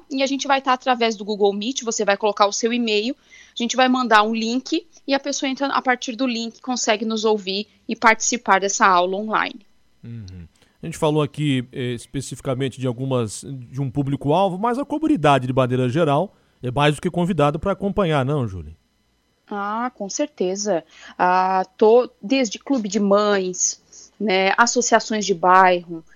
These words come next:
Speaker 1: Nós, eu tenho um lema no R H Criativo que ele funciona assim, ó. "Eu tenho que pensar de forma global, mas eu tenho que agir de forma local.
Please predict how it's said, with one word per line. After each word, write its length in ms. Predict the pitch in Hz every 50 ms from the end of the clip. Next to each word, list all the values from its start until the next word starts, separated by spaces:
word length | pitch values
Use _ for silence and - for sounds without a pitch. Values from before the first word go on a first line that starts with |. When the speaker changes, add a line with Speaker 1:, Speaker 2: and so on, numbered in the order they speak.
| - - - - -
Speaker 1:
Nós, 300 | 202 214 226 233 - -
eu 200 | - 220 233 220
tenho 240 | 226 269 269 277 285
um 60 | 269
lema 580 | 262 240 233 262 294 262 202 185 165 160 - -
no 140 | - 208 208
R 140 | 208 202 208
H 180 | 208 190 208 202
Criativo 500 | - 202 202 196 190 - - 247 226 220
que 80 | - 233
ele 60 | 220
funciona 420 | - 233 220 - - 233 226 247
assim, 360 | 262 254 - - 190 165 160
ó. 120 | 156 151 156 _ - - - - - - _ -
"Eu 120 | - 208 202
tenho 300 | 202 - 254 262 302 302
que 100 | - -
pensar 420 | - 262 254 254 - - 254 233
de 80 | 202 220
forma 300 | - 220 214 202 214 196
global, 640 | 180 190 190 180 180 180 165 165 175 185 226 294 - _ _ _ _ _
mas 240 | - 214 220 226 233
eu 100 | 233 220
tenho 300 | - - 240 247 269 262
que 100 | - 285
agir 480 | 254 240 247 202 202 202 254 302 302 -
de 80 | -
forma 340 | 220 - - 202 196 196 185
local. 540 | 180 180 180 - - 185 175 160 151 147